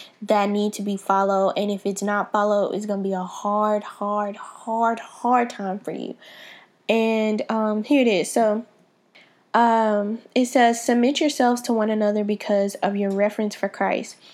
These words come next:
Wives, submit to your husbands as to the Lord. For a husband has authority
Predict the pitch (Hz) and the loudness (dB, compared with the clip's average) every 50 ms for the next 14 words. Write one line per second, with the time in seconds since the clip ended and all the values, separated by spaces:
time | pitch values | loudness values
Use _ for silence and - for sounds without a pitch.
0 | - - - _ - 208 214 226 226 233 233 240 240 240 - - 220 220 220 226 | -20 -20 -8 _ 2 4 6 6 6 4 4 2 0 -2 -2 -2 0 0 0 0
1 | - - - 269 277 294 302 247 240 233 220 214 208 202 196 196 196 196 - - | -2 -2 -2 0 2 2 2 4 2 2 2 0 -2 -2 -2 -2 -2 -4 -6 -10
2 | - - - - _ - 196 208 208 - - 220 208 202 196 196 190 185 185 180 | -18 -20 -20 -4 _ 2 2 2 0 0 -2 -2 -2 0 0 2 2 2 2 2
3 | 180 - - - - - - - _ - 220 220 220 214 220 233 240 247 254 262 | 0 -2 -4 -8 -16 -20 -20 -10 _ 2 4 4 4 4 4 4 4 4 2 2
4 | 254 240 226 220 214 214 214 - 214 226 226 233 240 233 | 2 2 2 2 0 0 0 0 2 2 2 2 2 2